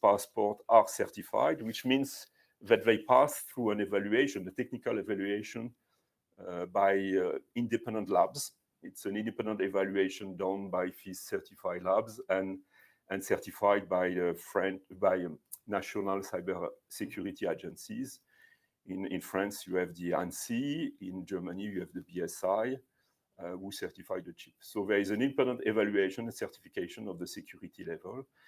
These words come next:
And typically, they are at least at common criteria four plus and, and above, and E M V co, uh, for the payment.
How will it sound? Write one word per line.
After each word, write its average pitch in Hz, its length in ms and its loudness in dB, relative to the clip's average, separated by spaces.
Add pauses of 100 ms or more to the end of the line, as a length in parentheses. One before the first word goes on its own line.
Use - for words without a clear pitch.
(420)
And 87 160 -8
typically, 110 480 -6
they 107 100 2
are 92 200 4
at 92 120 -4
least 117 300 -4
at - 200 -4
common 101 260 -2
criteria 98 600 -2
four 98 240 -4 (140)
plus 107 500 -6 (160)
and, 87 120 -10 (180)
and 90 140 -6
above, 107 520 0 (220)
and 95 280 -6
E 92 120 -4
M 87 120 -4
V 87 220 -16
co, 101 300 -6 (580)
uh, 90 140 -6
for 92 320 -4
the 85 120 -10
payment. 85 300 -12